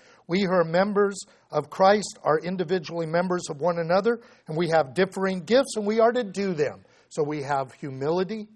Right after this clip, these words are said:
faith, and obedience in community. It's all there if we'll use it. So, my conclusion. This is not an option.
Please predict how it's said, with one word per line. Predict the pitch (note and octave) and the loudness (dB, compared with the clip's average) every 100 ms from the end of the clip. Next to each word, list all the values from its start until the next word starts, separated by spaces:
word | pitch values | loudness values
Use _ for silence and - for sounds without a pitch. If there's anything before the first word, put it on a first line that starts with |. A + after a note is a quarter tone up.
| _ _ _ _ _ _ _ _ _ _ - | _ _ _ _ _ _ _ _ _ _ 2
faith, | E3+ E3+ F#3+ - _ _ _ _ _ _ _ | 2 2 -4 -14 _ _ _ _ _ _ _
and | C3+ | -12
obedience | C3 A#2 C3+ B2+ A2+ G2+ - - _ | -12 -12 -14 -14 -16 -20 -20 -20 _
in | A#2+ A#2 | -20 -20
community. | - C3+ B2 A2+ G2+ F#2 _ _ _ _ | -20 -20 -18 -20 -20 -20 _ _ _ _
It's | F#3 - - | -12 -12 -10
all | E3 F3 F#3+ F#3+ D#3 | 2 8 8 6 2
there | G3 F#3+ _ _ _ _ _ _ _ _ _ _ _ D#3 | -6 -8 _ _ _ _ _ _ _ _ _ _ _ -12
if | C3 C#3+ | -10 -10
we'll | B2 | -12
use | B2 A#2+ - | -14 -16 -18
it. | _ _ _ _ _ - _ - _ _ - - _ _ _ _ _ _ - | _ _ _ _ _ -20 _ -20 _ _ -20 -20 _ _ _ _ _ _ 2
So, | G3 E3 - - _ _ - | 10 10 8 -10 _ _ -8
my | C#3+ | -8
conclusion. | C#3 C#3+ D#3+ D3+ B2+ G#2+ G#2 | -8 -12 -6 -6 -6 -12 -2
This | F#3 G3 | -2 -2
is | D#3+ | 0
not | E3+ F3+ | 4 6
an | F3+ | 6
option. | D3+ - - D3 | 2 -2 -12 -16